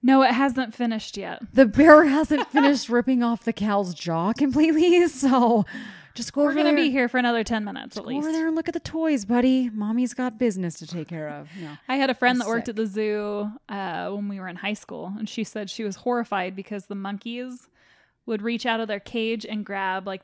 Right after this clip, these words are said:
Speaker 1: the baby ducklings and pull
Speaker 2: <gasps>
Speaker 1: their heads off and just, like,
Speaker 2: No.
Speaker 1: throw 'em around the cage.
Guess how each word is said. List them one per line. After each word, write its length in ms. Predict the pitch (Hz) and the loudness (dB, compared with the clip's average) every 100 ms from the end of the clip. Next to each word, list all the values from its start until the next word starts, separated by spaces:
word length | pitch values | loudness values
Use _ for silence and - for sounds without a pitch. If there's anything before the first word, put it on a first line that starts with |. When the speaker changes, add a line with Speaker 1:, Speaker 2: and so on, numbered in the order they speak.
| - | -14
Speaker 1:
the 100 | 208 | -12
baby 320 | 196 196 208 | -10 -10 -10
ducklings 760 | 190 180 240 262 339 359 - - | -12 -12 -10 -10 -10 -14 -18 -16
and 140 | 226 220 | -10 -8
pull 220 | 508 226 | -4 -4
Speaker 2:
<gasps> 20 | |
Speaker 1:
their 140 | 220 202 | -4 -6
heads 320 | 180 214 202 | -8 -10 -8
off 420 | 196 180 190 - - | -8 -8 -10 -14 -4
and 140 | 202 | 0
just, 160 | 208 202 | 2 2
like, 120 | 185 | 2
Speaker 2:
No. 120 | 165 | -2
Speaker 1:
throw 140 | 156 | -4
'em 100 | 202 | -6
around 240 | 196 190 180 | -10 -14 -14
the 60 | 170 | -18
cage. 480 | 190 180 175 - | -16 -16 -16 -18